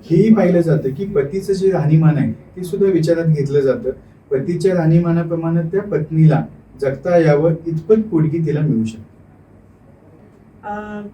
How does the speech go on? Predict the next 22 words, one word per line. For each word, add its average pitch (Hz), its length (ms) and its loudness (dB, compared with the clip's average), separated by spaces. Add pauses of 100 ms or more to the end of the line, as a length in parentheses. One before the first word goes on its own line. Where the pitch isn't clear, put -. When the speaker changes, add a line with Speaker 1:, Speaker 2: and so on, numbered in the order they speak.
(120)
Speaker 2:
तर 247 140 -6
अशा 254 460 -8
प्रकरणामध्ये 214 720 -6
आता 202 140 -8
तुम्ही 226 260 -14
म्हटलात 233 380 -2
की, 202 400 -8
अ, 202 160 -6
एखादी 202 420 -10
महिला 208 500 -12
कम-, - 280 -12
महिला 233 400 0
कमवती 254 580 -2
असेल - 640 -10
Speaker 1:
हम्म. - 100 -8 (520)
Speaker 2:
तर 247 80 -6
अशा 247 500 -10
प्रकरणामध्ये 302 720 -8
कितपत - 560 -10
पोटगी 247 260 -6
दिली 208 320 -8
जाते 180 400 -14